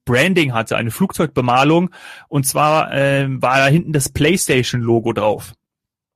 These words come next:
Ja, es gibt ja manche Flugzeugbrandings. Und jetzt meine Frage, ich weiß gar nicht, ob ich das hier in den vergangenen hundertfünfundsechzig Folgen schon mal erzählt habe,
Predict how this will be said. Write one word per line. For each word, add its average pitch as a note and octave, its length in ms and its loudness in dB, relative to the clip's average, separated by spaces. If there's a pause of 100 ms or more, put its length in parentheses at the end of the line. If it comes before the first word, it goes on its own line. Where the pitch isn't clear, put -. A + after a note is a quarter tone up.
(320)
Ja, A2 220 -2
es C3+ 80 -8
gibt - 160 -6
ja B2+ 100 0
manche A#2 960 -8
Flugzeugbrandings. C#3+ 840 -2 (400)
Und C#3 160 0
jetzt F3+ 220 -2
meine D#3+ 200 0
Frage, C#3+ 300 -2
ich C#3 80 -8
weiß C#3 160 -4
gar B2 100 -4
nicht, A#2+ 100 -4
ob A#2+ 80 -6
ich A#2+ 60 -4
das A#2+ 140 -4
hier C3 140 -2
in B2 40 -2
den A#2 100 -2
vergangenen B2 460 -4
hundertfünfundsechzig C3+ 1500 -2
Folgen C#3+ 240 0
schon C3 160 -2
mal C3 120 0
erzählt D3+ 380 -2
habe, B2+ 380 0